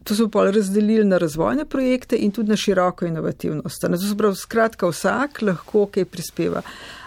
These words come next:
Ampak to ne gre, ne gre čez noč, a ne.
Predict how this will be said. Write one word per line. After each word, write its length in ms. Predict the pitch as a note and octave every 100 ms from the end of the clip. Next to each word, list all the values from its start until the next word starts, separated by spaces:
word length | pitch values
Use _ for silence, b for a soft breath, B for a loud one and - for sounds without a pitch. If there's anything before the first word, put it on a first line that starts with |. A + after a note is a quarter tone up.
| -
Ampak 220 | F#3 F#3+
to 80 | A#3+
ne 140 | A3+ F#3
gre, 380 | G3 A3 A3+ -
ne 160 | F#3+ F3
gre 200 | F#3 F#3
čez 240 | F3+ D#3
noč, 320 | E3 E3 -
a 60 | E3+
ne. 160 | F3+